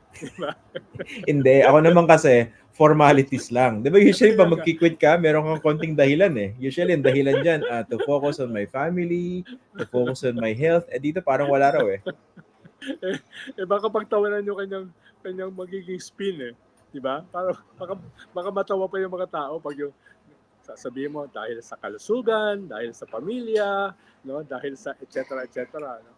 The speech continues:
Speaker 1: Kaya, less talk, less mistake. Di ba?
Speaker 2: Isip
Speaker 1: Yun
Speaker 2: ko lang
Speaker 1: yung
Speaker 2: kasi.
Speaker 1: ano.
Speaker 2: Curious
Speaker 1: No
Speaker 2: ako
Speaker 1: comment.
Speaker 2: makita yung, <laughs> hindi.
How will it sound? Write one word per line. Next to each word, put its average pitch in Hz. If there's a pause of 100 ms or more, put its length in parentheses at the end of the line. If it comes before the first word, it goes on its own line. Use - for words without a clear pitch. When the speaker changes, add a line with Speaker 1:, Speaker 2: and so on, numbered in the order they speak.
(180)
Speaker 1:
Kaya, 196 (400)
less 202
talk, 233
less 190
mistake. 208 (1120)
Di -
ba? 143
Speaker 2:
Isip 156
Speaker 1:
Yun -
Speaker 2:
ko 165
lang 156
Speaker 1:
yung 139
Speaker 2:
kasi. 127
Speaker 1:
ano. - (460)
Speaker 2:
Curious 156
Speaker 1:
No 196
Speaker 2:
ako 156
Speaker 1:
comment. 156
Speaker 2:
makita 147
yung, 139 (180)
<laughs> -
hindi. 180